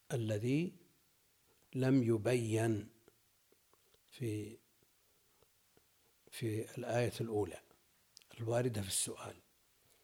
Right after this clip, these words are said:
ولكنه بين في آية البقرة، وقد أشار إلى ذلك ابن عباس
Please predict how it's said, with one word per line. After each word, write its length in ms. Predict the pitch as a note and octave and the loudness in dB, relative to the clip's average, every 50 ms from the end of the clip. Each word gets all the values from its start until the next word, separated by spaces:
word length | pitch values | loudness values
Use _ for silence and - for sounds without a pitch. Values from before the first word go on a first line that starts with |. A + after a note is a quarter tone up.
| _ _ _ | _ _ _
ولكنه 640 | A#2+ A2 G#2 A2+ G#2+ - - C#3 B2 A2+ G#2+ A2+ G#2+ | -4 0 0 0 0 2 2 2 2 2 2 0 0
بين 520 | G2+ A#2+ C#3 C#3 C3+ C3+ D#3 D#3+ D#3 C#3+ | 0 0 0 0 2 2 2 4 4 2
في 380 | A2 - A#2+ A#2 A2+ A#2 A#2 A#2 | 0 0 0 0 2 2 2 4
آية 200 | C3 D3 D3 - - | 4 4 2 2 0
البقرة، 580 | D#3 C3 A2 A2 G#2 - - G2+ F#2 F#2+ E2+ - - _ _ _ _ _ _ _ _ _ _ _ _ _ _ _ _ _ _ _ _ _ - | -2 -2 0 -2 -4 -4 -6 -6 -6 -6 -10 -12 -14 _ _ _ _ _ _ _ _ _ _ _ _ _ _ _ _ _ _ _ _ _ -10
وقد 420 | C3+ A#2 G#2 - - A#2 G#2 G2+ G#2+ G#2+ A2+ A2+ A2+ A2+ - - - - - - - _ - | -8 -8 -8 -4 -4 -4 -4 -2 -4 -4 -4 -4 -6 -6 -8 -10 -10 -12 -14 -14 -16 _ -12
أشار 360 | - - - D3 C3 A2+ G#2+ | -8 0 2 4 4 4 4
إلى 220 | G2+ G#2 G#2 G#2 G2 | 2 0 -2 -2 -4
ذلك 400 | G2 G#2 G#2 G2+ G2 F2+ - - | -4 -4 -4 -4 -6 -6 -8 -8
ابن 140 | G#2+ G#2 | -8 -6
عباس 640 | G#2 G#2+ G2+ F2+ - - A2 A#2 C#3 C#3+ - - - | -8 -8 -8 -8 -6 -4 0 0 0 0 -2 -4 -8